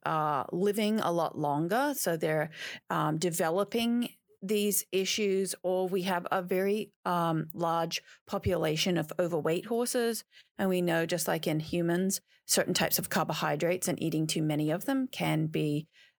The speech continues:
um, an issue. So let's go back to carbohydrates. And when we think about carbohydrates in peop-, in people and horses, it's very,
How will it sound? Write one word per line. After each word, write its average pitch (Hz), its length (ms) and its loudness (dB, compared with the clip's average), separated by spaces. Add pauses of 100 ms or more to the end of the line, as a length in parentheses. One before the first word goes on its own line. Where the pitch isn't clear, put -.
(120)
um, 156 420 0
an 170 140 0
issue. 226 340 2
So 202 300 0 (300)
let's 277 180 2
go 302 180 2
back 180 600 -4
to 202 220 2
carbohydrates. 170 800 0
And 202 100 2
when 208 140 2
we 214 80 2
think 262 220 -2
about 294 240 2
carbohydrates 202 640 0
in 180 140 0
peop-, 190 420 -2
in 165 300 0
people 262 480 -2
and 196 160 0
horses, 175 560 0 (260)
it's - 220 0
very, 180 420 0